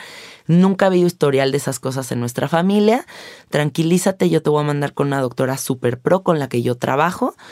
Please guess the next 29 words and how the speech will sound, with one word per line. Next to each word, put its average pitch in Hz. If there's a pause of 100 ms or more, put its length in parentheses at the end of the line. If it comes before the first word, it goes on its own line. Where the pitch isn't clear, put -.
(240)
te 147
va 156
a 190
hacer 226
otro 208
estudio 185
y 156
vemos 135
qué -
onda". - (520)
Pero 214
en 208
este 240
proceso, 214
pues, -
pasó 139
todo 175
diciembre, 185
yo 135
en 139
diciembre, 135
pues, 120
no 120
me 127
ocupé 127
del 131
asunto, 147
más 190
que 117